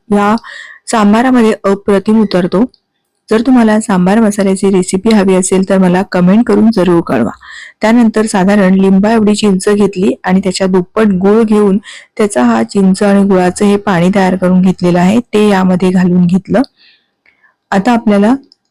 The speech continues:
यामध्ये चवीपुरतं मीठ घालायचं आहे आणि हे एकदा चांगलं तळापासून हलवून घ्यायचं. सगळ्यात शेवटी काय करायचं आहे तर यामध्ये ज्या आपल्या उकडून घेतलेल्या शेंगा आहेत त्या घालून घ्यायच्या. अशा शेवटी शेंगा घातल्या ना की त्यांचा गाळ होत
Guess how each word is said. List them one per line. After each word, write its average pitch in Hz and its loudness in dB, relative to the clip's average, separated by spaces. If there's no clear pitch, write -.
यामध्ये 190 0
चवीपुरतं 196 -2
मीठ 202 0
घालायचं 175 0
आहे 190 2
आणि 202 2
हे 190 2
एकदा 190 -2
चांगलं 175 -2
तळापासून 170 -2
हलवून 175 0
घ्यायचं. 180 -8
सगळ्यात 233 -2
शेवटी 214 0
काय 202 0
करायचं 190 0
आहे 190 2
तर 185 -4
यामध्ये 180 0
ज्या 180 0
आपल्या 175 -4
उकडून 190 0
घेतलेल्या 185 0
शेंगा 180 -2
आहेत 185 0
त्या 214 0
घालून 185 2
घ्यायच्या. 170 0
अशा 214 -2
शेवटी 220 0
शेंगा 214 0
घातल्या 214 0
ना 196 2
की 190 -4
त्यांचा 180 0
गाळ 185 0
होत 180 0